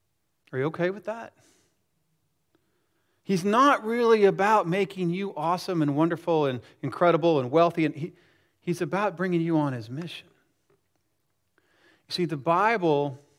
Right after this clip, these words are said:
is not a Ouija board. Anybody know what a Ouija board is? All you old people, young people. Well, you shouldn't be messing with it. Let me just say that from the beginning.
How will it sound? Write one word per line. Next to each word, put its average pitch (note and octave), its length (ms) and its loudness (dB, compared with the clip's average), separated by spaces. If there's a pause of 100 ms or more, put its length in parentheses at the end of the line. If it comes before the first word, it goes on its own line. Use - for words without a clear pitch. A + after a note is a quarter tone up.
(640)
is C3+ 200 -2
not D#3 440 2 (120)
a C3+ 100 -4
Ouija B2 400 -6
board. G#2+ 380 -16 (1200)
Anybody D#3+ 180 -2
know D3+ 120 0
what D3 100 -2
a B2 60 -8
Ouija B2 260 -12
board B2+ 240 -12
is? A#2+ 120 -12 (920)
All A#2+ 120 -10
you A2+ 180 -14
old A2+ 140 -14
people, A#2+ 360 -14
young A#2+ 200 -12
people. A#2+ 340 -18 (680)
Well, D#3 100 0
you E3+ 100 0
shouldn't G3+ 360 -2
be D#3+ 100 4
messing C#3+ 380 2
with A#2 140 -6
it. A#2 140 -12
Let C3 80 -10
me C#3 120 -4
just B2+ 160 -10
say B2 140 -6
that A2+ 340 -10
from B2+ 100 -12
the A#2 60 -12
beginning. A2+ 420 -14